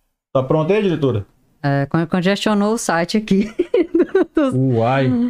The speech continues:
Speaker 1: como assim,
Speaker 2: Tá,
Speaker 1: diretora?
Speaker 2: tá processando aqui.
Speaker 1: Tá pedalando aí?
Speaker 2: Tá pedalando. Tô com a internet ruim.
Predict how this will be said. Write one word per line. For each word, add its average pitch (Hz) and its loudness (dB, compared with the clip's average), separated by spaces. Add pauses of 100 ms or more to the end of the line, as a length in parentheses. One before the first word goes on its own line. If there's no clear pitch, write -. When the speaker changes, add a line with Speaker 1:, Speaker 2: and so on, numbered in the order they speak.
(160)
Speaker 1:
como 151 2
assim, 143 0
Speaker 2:
Tá, 156 2
Speaker 1:
diretora? 113 2
Speaker 2:
tá - 0
processando 254 0
aqui. 254 0 (1120)
Speaker 1:
Tá - -4
pedalando 127 0
aí? 156 0
Speaker 2:
Tá 147 -2
pedalando. 156 -4
Tô 208 -2
com 220 -2
a 220 0
internet 202 -2
ruim. 143 -2